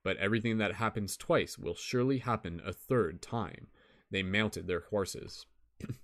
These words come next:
It's very, I li-, I like that <laughs> proverb, very interesting. Again, there's, like, wisdom there, right? So if something happens once, it will never happen again. But if something happens twice, it's bound to happen three times. Just keep your eyes open for that.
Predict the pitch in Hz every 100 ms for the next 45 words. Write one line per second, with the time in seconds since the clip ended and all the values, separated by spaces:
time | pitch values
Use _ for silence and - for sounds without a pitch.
0 | - - - _ _ _ - - 92 85
1 | 80 - 95 95 98 98 90 85 95 113
2 | - 98 - 95 92 90 - 104 _ -
3 | - - _ _ _ _ _ - - _
4 | _ _ - 107 90 98 110 90 120 147
5 | 117 90 90 87 95 120 117 98 92 131
6 | 139 139 127 123 104 123 101 101 92 104
7 | 107 107 101 104 95 85 87 87 110 107
8 | 113 110 - 139 120 90 90 87 98 95
9 | 98 87 90 - 95 85 90 - - _
10 | - _ _ - - 165 143 110 98 80
11 | - - 110